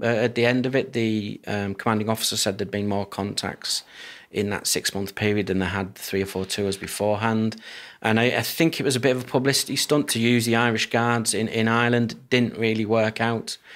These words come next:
Um, I was part of a search team, um, so we did lots of searching of houses. We, we go to other parts of Ireland as well, searching of farm buildings, and, uh, you get sent on a course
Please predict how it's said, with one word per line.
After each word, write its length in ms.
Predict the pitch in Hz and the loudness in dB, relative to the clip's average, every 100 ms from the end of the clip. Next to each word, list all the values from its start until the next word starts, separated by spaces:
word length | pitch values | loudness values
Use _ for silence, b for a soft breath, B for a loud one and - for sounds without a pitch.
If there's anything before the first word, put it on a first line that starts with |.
| B B B B - | B B B B 0
Um, 260 | 110 107 | 2 4
I 100 | 120 | 4
was 140 | 123 120 | 4 2
part 300 | - 123 107 | 2 2 2
of 60 | |
a 60 | 110 | 0
search 500 | - 127 123 - - | 2 4 2 2 -2
team, 500 | - 131 131 131 127 - _ _ | 2 2 2 0 -4 -18 _ _
um, 420 | 101 104 101 101 98 | -6 -2 -2 -2 -2
so 520 | - 107 107 104 - B B B B - | 2 4 4 2 -4 B B B B -8
we 80 | 107 | -2
did 160 | 104 | 2
lots 340 | 107 - - 104 | 2 2 0 0
of 280 | 101 95 - | -4 -8 -8
searching 520 | - 113 104 - 107 | -2 0 2 0 -2
of 100 | 95 | 0
houses. 600 | 104 110 110 104 113 101 | 2 2 2 2 0 0
We, 160 | 98 - - | -6 -8 -16
we 100 | 101 | -8
go 220 | - 110 | 0 0
to 240 | - 104 | 0 -2
other 100 | 104 | -2
parts 440 | 101 110 101 - - | -2 -2 -2 0 -2
of 120 | 98 | -2
Ireland 440 | 101 101 101 98 | -2 -2 -2 -4
as 140 | 101 101 | -4 -2
well, 380 | 101 101 104 - _ B B B | 2 2 0 -6 _ B B B
searching 480 | - 113 95 - 104 | -2 0 2 0 -2
of 60 | 101 | -2
farm 580 | - 110 110 107 104 - _ _ | 2 4 4 2 -2 -8 _ _
buildings, 580 | 110 104 101 107 107 98 | 0 0 0 0 0 -2
and, 300 | 95 95 95 | 0 -2 0
uh, 300 | 101 101 95 - B B B B B - | 2 2 2 -4 B B B B B -4
you 100 | 110 | 0
get 180 | 123 - | 2 4
sent 320 | 123 120 123 | 4 4 4
on 100 | 110 | 2
a 60 | |
course 680 | - 123 120 120 120 - - | 2 4 6 4 2 0 -2